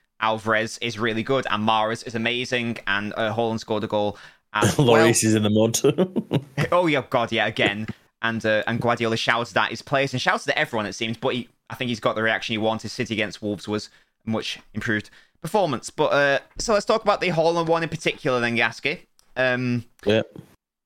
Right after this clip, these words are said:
Speaker 1: I think this is a lazy, borderline brain-dead argument that Haaland makes Man City worse. What are your thoughts?
Speaker 2: Uh, it, it, it gives off a smell of jealousy to me.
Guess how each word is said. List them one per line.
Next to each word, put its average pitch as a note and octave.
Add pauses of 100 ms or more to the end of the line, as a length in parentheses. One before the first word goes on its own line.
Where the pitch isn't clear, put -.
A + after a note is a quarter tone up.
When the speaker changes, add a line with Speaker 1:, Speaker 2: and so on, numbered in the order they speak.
(760)
Speaker 1:
I G#3+
think E3
this D3
is C#3
a C3
lazy, C#3
borderline C3
brain-dead B2
argument A2
that G#2
Haaland G#2+
makes G#2
Man G#2+
City G#2+
worse. G2
What A2+
are G#2+
your G2+
thoughts? - (920)
Speaker 2:
Uh, - (140)
it, D3
it, D#3 (180)
it D#3+
gives D3+
off -
a A2
smell A2+
of G2
jealousy G#2
to -
me. F2